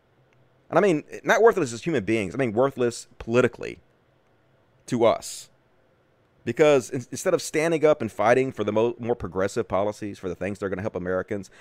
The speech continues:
because they didn't get everything they want, they're just gonna pretend like, "Oh, he's not gonna do any of these things.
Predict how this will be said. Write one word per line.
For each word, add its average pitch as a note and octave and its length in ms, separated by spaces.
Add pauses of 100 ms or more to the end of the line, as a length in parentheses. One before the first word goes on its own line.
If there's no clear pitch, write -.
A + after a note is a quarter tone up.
because C#3+ 300
they C3+ 100
didn't D3 180
get C3 160
everything C3+ 520
they B2+ 100
want, A2+ 540 (1120)
they're D#3 120
just D#3 120
gonna E3 120
pretend E3+ 260
like, G#2 140
"Oh, D3+ 100
he's C#4+ 140
not C4+ 120
gonna G4 120
do A#3+ 200
any E4 240
of A#3+ 100
these C3+ 240
things. - 580